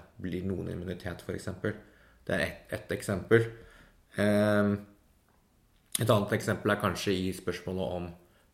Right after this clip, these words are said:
eh, om senskader, da. At vi behandler det som noe som liksom vi forventer skal være annerledes enn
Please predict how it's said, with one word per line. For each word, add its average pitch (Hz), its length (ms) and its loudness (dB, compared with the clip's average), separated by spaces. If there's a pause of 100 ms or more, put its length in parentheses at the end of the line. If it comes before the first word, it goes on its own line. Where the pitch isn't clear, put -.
(220)
eh, 92 240 -2
om 87 180 -4
senskader, 85 640 -4
da. 101 80 -2 (300)
At - 180 -12
vi 101 80 -4
behandler 85 400 -4
det 90 80 -2
som 92 160 -2
noe 87 160 -2
som 90 160 -6
liksom 85 320 -6 (1400)
vi 98 80 -4
forventer 95 480 -2
skal - 180 -2
være 101 160 0
annerledes 90 640 0
enn 98 160 -2